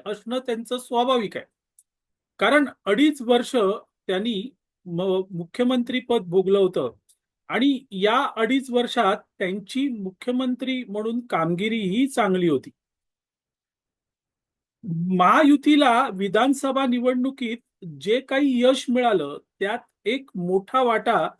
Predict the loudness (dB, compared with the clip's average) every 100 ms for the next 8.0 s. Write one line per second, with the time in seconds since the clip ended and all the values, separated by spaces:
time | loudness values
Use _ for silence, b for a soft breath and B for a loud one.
0 | _ _ _ -8 -8 -2 -2 2 0 0
1 | -4 -4 0 -2 -2 -6 -4 2 2 2
2 | 2 0 -2 -4 -8 _ _ _ _ _
3 | _ _ _ -2 2 2 0 -2 -4 0
4 | 2 2 2 0 0 2 0 -2 _ _
5 | _ _ _ _ -6 -6 -4 -2 0 -2
6 | -2 -4 -2 -2 -2 0 0 0 -4 -10
7 | _ _ _ _ _ _ _ -4 -2 -2